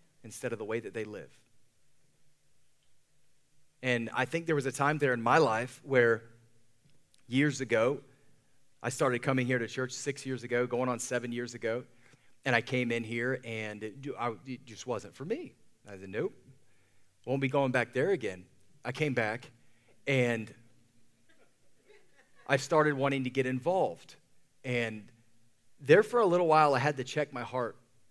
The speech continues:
because I wanted to be seen. And I didn't really know that about myself. It wasn't like I was getting up here playing guitar saying, "I can't wait for people to hear this awesome solo.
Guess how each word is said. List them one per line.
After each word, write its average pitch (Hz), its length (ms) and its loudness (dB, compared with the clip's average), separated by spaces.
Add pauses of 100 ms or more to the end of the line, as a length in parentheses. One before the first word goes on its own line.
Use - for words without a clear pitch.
(120)
because 147 260 0
I 175 60 6
wanted 220 280 6
to 156 80 -4
be 123 120 -6
seen. 139 520 -8 (920)
And 170 80 4
I 196 40 8
didn't 294 160 4
really 196 160 6
know 160 280 4
that 110 180 2
about 98 280 -2
myself. 101 440 -8
It 196 80 0
wasn't 196 280 6
like 165 200 6
I 160 60 4
was 139 160 -2
getting 143 240 0
up 135 140 -2
here 139 120 0
playing 135 300 0
guitar 123 400 -2
saying, 117 160 -8
"I 110 60 -4
can't 139 280 -6
wait 127 180 0
for 120 100 -12
people 123 280 -10
to 110 100 -10
hear 123 180 -6
this 110 220 -8
awesome 107 320 -8
solo. 95 500 -10